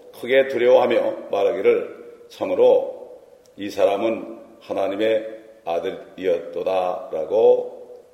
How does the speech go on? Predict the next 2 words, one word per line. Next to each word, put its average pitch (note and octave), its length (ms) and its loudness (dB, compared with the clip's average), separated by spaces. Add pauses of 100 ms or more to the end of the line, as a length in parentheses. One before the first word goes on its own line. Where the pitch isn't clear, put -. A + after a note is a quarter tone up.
(160)
하더라. D#2+ 640 -6 (1200)
살아났습니다. - 760 -2